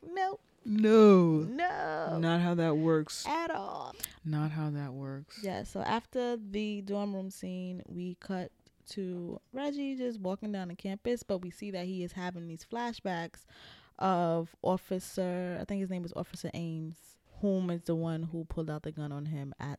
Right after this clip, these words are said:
Speaker 1: the frat party.
Speaker 2: Um, sorry, I'm gonna cut before that. Bef-, before that, he's in the, um,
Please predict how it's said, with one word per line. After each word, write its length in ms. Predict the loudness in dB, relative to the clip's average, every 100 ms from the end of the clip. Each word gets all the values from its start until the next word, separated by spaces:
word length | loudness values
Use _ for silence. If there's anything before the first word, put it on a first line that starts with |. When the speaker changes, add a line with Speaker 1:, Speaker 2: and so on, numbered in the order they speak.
| _
Speaker 1:
the 260 | -10 -8 -8
frat 300 | -8 -8 -6
party. 400 | -6 -6 -10 -12 _ _ _ -20 -20 _ _
Speaker 2:
Um, 460 | -4 -2 -2 -8 -12 -14
sorry, 380 | -6 -2 0 0
I'm 80 | 0
gonna 160 | -2
cut 180 | -2 -4
before 300 | -4 -4 -2
that. 220 | -2 -6 -10 -20 -20 -20 -20 _ _ _ 4
Bef-, 280 | 4 4 -10 -6
before 400 | -6 2 4 6
that, 140 | 6
he's 200 | 4 2
in 160 | 2 2
the, 220 | 2 2
um, 460 | 0 -2 -4 -6